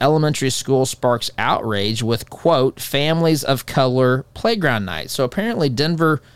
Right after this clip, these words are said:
Public Schools, Centennial Elementary School, which I've got a good buddy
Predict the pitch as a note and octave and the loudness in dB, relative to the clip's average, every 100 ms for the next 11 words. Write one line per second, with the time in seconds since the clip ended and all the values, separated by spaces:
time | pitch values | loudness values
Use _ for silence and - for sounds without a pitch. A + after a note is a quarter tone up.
0 | - - D#3 C#3+ C#3+ - - B2+ G2+ A2 | -20 -2 0 2 0 -2 -2 0 2 0
1 | - C#3+ C#3 - F#3+ G3+ F#3 A#2 D#3 D3 | 0 -2 -2 0 2 4 4 4 4 4
2 | C#3 B2+ G#2 - G#2 D#2 - E3+ A#3+ B3 | 2 0 -2 -2 -2 -2 2 2 2 2
3 | F3+ F#3 D3 C#3 G#2+ | 2 2 2 2 0